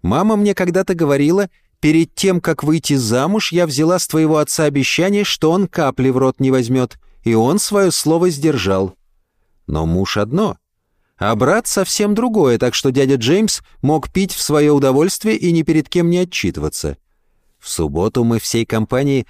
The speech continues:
съездили в город. Мама и сестрёнка с тётей Доди в её машине, а меня посадили в машину к дяде Джеймсу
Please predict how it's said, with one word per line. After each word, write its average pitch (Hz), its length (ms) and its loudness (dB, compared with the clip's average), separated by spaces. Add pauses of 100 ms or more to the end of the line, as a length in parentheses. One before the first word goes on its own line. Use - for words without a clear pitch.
(100)
съездили 131 540 0
в 160 80 -4
город. 107 400 -4 (500)
Мама 220 320 0
и 226 60 2
сестрёнка 190 680 0
с - 80 -8
тётей 175 300 0
Доди 170 320 2
в 151 40 0
её 143 200 4
машине, 127 560 0 (360)
а 104 140 -2
меня 143 300 2
посадили 175 420 0
в 156 80 2
машину 185 420 0
к 170 40 -2
дяде 170 240 2
Джеймсу 104 560 0